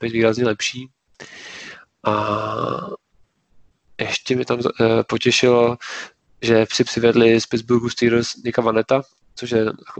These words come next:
takový tight end, řekl bych, eh, blokující tight end, eh,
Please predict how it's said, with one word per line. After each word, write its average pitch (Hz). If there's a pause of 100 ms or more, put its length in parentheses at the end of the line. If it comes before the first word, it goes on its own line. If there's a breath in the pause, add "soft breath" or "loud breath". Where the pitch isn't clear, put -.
(120)
takový 113
tight 110
end, 113 (880 loud breath)
řekl 113
bych, 113
eh, 107 (460)
blokující 120
tight 127
end, 131 (300)
eh, 117